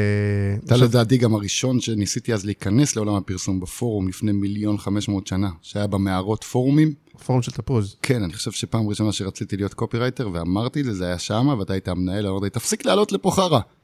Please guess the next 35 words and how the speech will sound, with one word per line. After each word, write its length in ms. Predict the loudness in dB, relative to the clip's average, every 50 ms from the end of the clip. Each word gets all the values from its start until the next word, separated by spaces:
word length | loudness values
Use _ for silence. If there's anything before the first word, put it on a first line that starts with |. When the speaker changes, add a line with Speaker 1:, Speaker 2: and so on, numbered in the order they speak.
| _ _ _ -2
Speaker 1:
אני 80 | 0
אמרתי, 280 | 2 2 4 6 6 8
"לא, 260 | 8 8 8 8 8
אני 120 | 8 8 8
לא 120 | 8 6
אפסיק." 440 | 6 4 2 0 0 2 0 -6 -6 -8 _ _ -14
ואכן 320 | -12 -10 -4 0 2 4 4
לא 100 | 4 4
הפסקתי. 420 | 2 0 0 -2 -2 -4 -6 -12 -8 -2
Speaker 2:
לא, 240 | 4 6 8 8 8
אבל 140 | 8 6 4
התברר 640 | 2 2 2 0 2 4 4 4 4 4 2 0 -2 -6 -8 -4
באיחור 680 | 0 2 2 2 2 2 4 6 6 6 6 4 0 -4 _ _ _ -4
Speaker 1:
נו. 200 | -4 -4 -4 -4 -8 -12
Speaker 2:
שהיה 360 | -12 -6 -2 0 0 2 2 2
לך 200 | 0 0 -2 -2 0
אח, 280 | 0 0 0 0 -4 -6 -6
עדיין 380 | -6 -4 -4 -2 -2 -4 -4
יש 140 | -8 -10 -12
לך 120 | -14 -12
אח. 220 | -12 -14 -14 -14 -8 -4
Speaker 1:
כן, 120 | -4 -4 -4 -4
עדיין 220 | -6 -4 -4 -4
Speaker 2:
ש-, 40 | -4
Speaker 1:
יש 280 | -4 -6 -6 -6 -6
לי 40 | -6
אח 60 | -6
Speaker 2:
שהוא 180 | 0 4 4 4
Speaker 1:
מוחזר. 120 | 4 4
Speaker 2:
כאילו 220 | 2 2 2 2 2 2
גם 220 | 2 2 4 2
היה, 120 | 2 0
אבל 120 | 2 0 0
התבלבלתי 500 | -2 -2 -2 -2 -2 -2 -2 -4 -4 -4
ביניכם. 540 | -2 -2 -2 -4 -4 -2 -2 -2 -2 -4